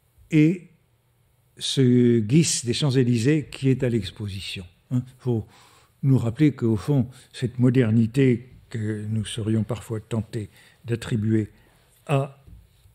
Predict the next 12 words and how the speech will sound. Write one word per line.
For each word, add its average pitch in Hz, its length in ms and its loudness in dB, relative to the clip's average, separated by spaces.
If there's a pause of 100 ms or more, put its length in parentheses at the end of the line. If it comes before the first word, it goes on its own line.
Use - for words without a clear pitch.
(1200)
Manet 127 320 6
plutôt 117 300 -4
qu'à 113 180 -4
Guis, 131 400 -4 (880)
elle 123 120 0
est 117 60 2
déjà 110 300 -2
sur 107 160 -10
beaucoup 95 320 -6
de - 60 -10
ses - 180 -12
dessins 90 380 -16